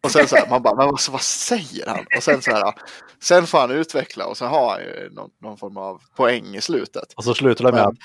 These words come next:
Speaker 2: jorden kan upplevas som platt på vissa ställen där man har lagt ett golv. Det har jag läst någonstans.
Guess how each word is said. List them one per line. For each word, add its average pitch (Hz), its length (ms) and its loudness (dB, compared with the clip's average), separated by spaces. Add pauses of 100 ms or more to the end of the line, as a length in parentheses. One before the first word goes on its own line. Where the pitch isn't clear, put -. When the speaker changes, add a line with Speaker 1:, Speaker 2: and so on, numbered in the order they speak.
(120)
Speaker 2:
jorden 127 400 2
kan 156 180 0
upplevas 147 520 0
som 190 140 -2
platt 117 340 0
på 120 100 -6
vissa 117 260 -2
ställen 107 260 -2
där 101 80 -2
man 101 120 -2
har 104 100 0
lagt 110 280 -2
ett 117 120 -2
golv. 113 680 2
Det 147 100 4
har 160 120 6
jag 127 140 6
läst 98 300 0
någonstans. 85 380 -10